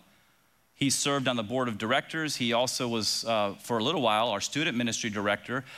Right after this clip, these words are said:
But for seven years now, he's been your beloved care pastor. And I know he's touched a lot of your lives, Brenda as well.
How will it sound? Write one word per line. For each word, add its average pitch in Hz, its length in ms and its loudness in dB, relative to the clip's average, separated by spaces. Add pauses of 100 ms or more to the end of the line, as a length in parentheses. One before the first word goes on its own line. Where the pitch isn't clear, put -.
(200)
But 120 120 0
for 240 100 -4
seven 175 580 0
years 151 380 2
now, 117 300 2
he's 120 260 -2
been 117 300 0
your 117 520 2
beloved 113 600 0 (360)
care 123 220 0
pastor. 87 480 -6 (840)
And 123 80 0
I 135 80 2
know 139 160 2
he's 131 160 -2
touched 139 320 -2
a 123 40 0
lot 117 260 2
of 127 60 -2
your 117 140 -2
lives, 95 540 -2
Brenda 135 440 0
as 110 200 -2
well. 92 320 -2